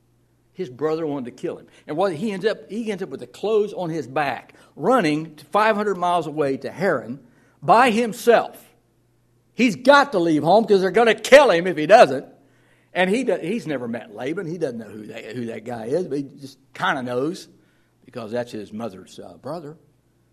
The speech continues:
And he's headed that way. Everything he'd been working for, first seventy-seven years, that was his dream. Down the tubes. So everything Jacob worked for the first half of his life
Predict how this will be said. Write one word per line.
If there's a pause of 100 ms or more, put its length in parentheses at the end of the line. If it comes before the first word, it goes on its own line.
(460)
And
he's
headed
that
way.
Everything
he'd
been
working
for,
first
seventy-seven
years, (140)
that
was
his
dream. (400)
Down
the
tubes. (2750)
So
everything
Jacob
worked
for
the
first
half
of
his
life